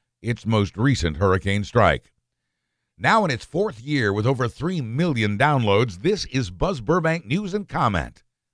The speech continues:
on the Rel Network. If you're shopping for back to school or off to college, Amazon is certainly ready for you.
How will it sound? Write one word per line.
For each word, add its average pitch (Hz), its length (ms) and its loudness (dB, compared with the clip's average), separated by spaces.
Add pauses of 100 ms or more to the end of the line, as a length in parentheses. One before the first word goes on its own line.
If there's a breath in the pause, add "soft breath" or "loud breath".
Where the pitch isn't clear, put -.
on 143 160 2
the 143 120 4
Rel 123 420 4
Network. 90 560 0 (880)
If 135 120 2
you're 220 120 -2
shopping 147 360 0
for 107 100 0
back 131 280 2
to 110 80 -18
school 135 360 -2
or 110 80 4
off 127 180 4
to - 80 -8
college, 107 400 0
Amazon 131 600 0
is 131 260 0
certainly 147 480 -2
ready 113 300 4
for 90 240 0
you. 80 160 2